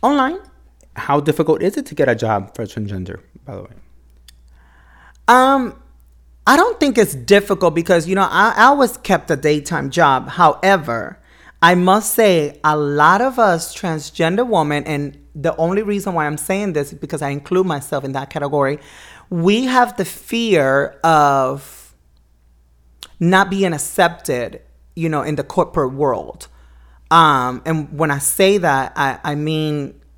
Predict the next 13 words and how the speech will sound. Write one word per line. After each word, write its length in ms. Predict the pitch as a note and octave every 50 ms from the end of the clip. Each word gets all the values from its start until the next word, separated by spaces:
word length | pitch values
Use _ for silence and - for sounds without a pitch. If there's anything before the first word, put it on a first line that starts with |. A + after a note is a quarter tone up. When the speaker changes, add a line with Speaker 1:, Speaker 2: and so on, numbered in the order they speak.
| _
Speaker 1:
y-, 120 | E3 D#3+ -
you 140 | D#3+ D#3+ D#3+
know, 120 | D#3 C#3+
we 160 | C#3 C#3 E3
feel 480 | D#3+ - - - G3 F#3+ F3+ F3+ F3 E3+
like 420 | E3+ D#3+ C#3+ C#3+ C#3 C#3+ C#3 C#3+ C#3 C#3 - _ _ _ _ _ _ _ _
we 120 | - F3 F3
have 180 | F#3 E3+ - -
to 80 | F#3+
look 160 | E3 E3 E3
a 60 | - D3+
certain 460 | - - - D#3+ D#3 C3+ D3+ D3 D3+
way 560 | D3+ D#3+ D#3 D3 C#3 C3+ C3+ C3+ C#3 D#3+ -